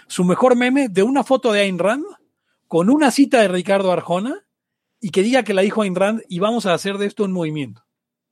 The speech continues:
¿Les parece bien? Yo digo que sí. Eh, eh, y también podemos poner fotos de Hitler con citas de Lincoln. Eh, o al revés.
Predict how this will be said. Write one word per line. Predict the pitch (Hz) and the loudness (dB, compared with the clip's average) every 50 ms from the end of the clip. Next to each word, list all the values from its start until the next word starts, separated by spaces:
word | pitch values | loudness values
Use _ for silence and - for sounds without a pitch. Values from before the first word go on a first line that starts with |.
| _ _ | _ _
¿Les | _ 180 - | _ -12 -2
parece | - 190 202 208 233 | 0 0 0 2 0
bien? | 220 240 277 381 | 0 0 -2 -4
Yo | 254 180 190 214 | -4 2 2 4
digo | 233 196 | 4 4
que | 156 147 | 2 0
sí. | 147 - 226 240 277 - _ _ _ _ _ _ _ _ _ _ _ _ _ - | -4 -4 -4 -4 -4 -8 _ _ _ _ _ _ _ _ _ _ _ _ _ -8
Eh, | 151 151 | -8 -8
eh, | 143 143 135 131 131 127 127 127 143 - | -6 -6 -6 -6 -4 -4 -6 -8 -10 -12
y | - 147 | -6 -4
también | 175 180 214 247 226 | 0 2 4 4 4
podemos | 240 269 262 - | 4 2 2 4
poner | - 262 247 254 208 | 4 4 6 6 4
fotos | - 262 247 254 262 233 | 4 0 2 2 0 2
de | 214 196 | 2 0
Hitler | 160 220 226 196 233 233 220 185 | 0 0 -2 2 2 2 2 2
con | - 165 156 156 156 160 151 - | -2 -4 -4 -4 -8 -10 -12 -12
citas | - 190 - 202 175 | -12 -8 -6 -6 -4
de | 185 190 | -4 -4
Lincoln. | 208 220 190 175 - 131 123 120 _ _ _ _ _ _ _ _ _ _ _ _ _ _ _ _ _ _ _ _ - | -4 -4 -4 -6 -8 -10 -12 -14 _ _ _ _ _ _ _ _ _ _ _ _ _ _ _ _ _ _ _ _ -18
Eh, | _ 135 123 120 - 120 120 117 254 277 - _ | _ -12 -12 -12 -12 -12 -12 -14 -16 -16 -10 _
o | 262 139 | -2 0
al | 143 | 2
revés. | 156 170 190 190 160 - - - _ | 2 2 2 2 0 -2 -10 -14 _